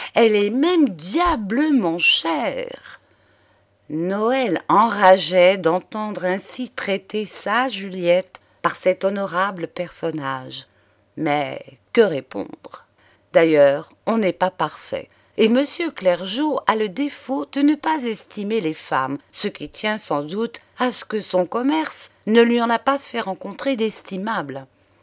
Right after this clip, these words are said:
Il est charmant avec ses pratiques du beau sexe,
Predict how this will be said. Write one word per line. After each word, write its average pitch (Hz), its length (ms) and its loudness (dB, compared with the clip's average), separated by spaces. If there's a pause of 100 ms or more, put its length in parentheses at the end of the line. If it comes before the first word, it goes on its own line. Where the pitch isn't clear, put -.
(320)
Il 202 140 0
est 214 100 6
charmant 214 600 -2
avec 156 200 2
ses - 200 -6
pratiques - 560 -10
du 156 80 -12
beau 208 180 -8
sexe, - 460 -6